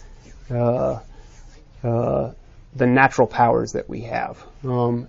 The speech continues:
and it's gotta, that's gotta be discharged. And so we need an expulsive power of a new affection,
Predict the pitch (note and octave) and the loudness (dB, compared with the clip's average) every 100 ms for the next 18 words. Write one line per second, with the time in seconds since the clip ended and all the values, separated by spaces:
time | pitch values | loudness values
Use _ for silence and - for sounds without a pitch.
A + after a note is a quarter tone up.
0 | - B2 - - C3 B2 A#2 C3 - - | -8 -10 -8 2 4 4 2 -2 -2 4
1 | D3 C#3 B2+ B2+ B2 - B2 A2+ - - | 6 6 4 -2 -4 -8 -6 -6 -8 -14
2 | - - C#3 C3+ - A#2 B2 A#2+ A#2+ A#2 | -20 -8 -8 -8 -8 -2 2 2 2 0
3 | - - - C#3+ B2+ C3 A2+ - A#2+ A#2+ | -2 -10 2 4 4 0 -4 0 4 4
4 | A#2+ - C#3+ C#3 C#3+ E3+ G3+ D3+ - - | 2 0 4 8 10 10 8 4 0 -8
5 | G#2+ - - | -12 -12 -16